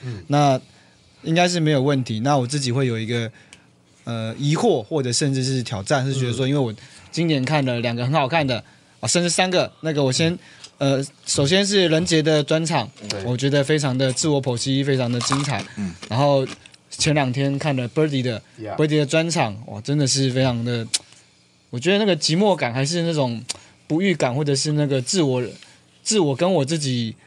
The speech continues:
Speaker 2: 自我疗伤的那个感觉很重，
Speaker 1: 对。
Speaker 2: 那个专场给我的自我疗伤感很重，
Speaker 1: 嗯。
Speaker 2: 所以我觉得非常喜欢。然后还有壮壮的，壮壮的那个我也是非常喜欢，就希望说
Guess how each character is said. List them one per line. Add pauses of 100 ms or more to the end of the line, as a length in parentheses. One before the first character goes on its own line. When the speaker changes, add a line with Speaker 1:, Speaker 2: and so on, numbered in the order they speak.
(240)
Speaker 2:
自
我
疗
伤
的
那
个
感
觉
很
重，
Speaker 1:
对。
Speaker 2:
那
个
专
场
给
我
的
自
我
疗
伤
感
很
重，
Speaker 1:
嗯。 (280)
Speaker 2:
所
以
我
觉
得
非
常
喜
欢。 (420)
然
后
还
有
壮
壮
的，
壮
壮
的
那
个
我
也
是
非
常
喜
欢，
就
希
望
说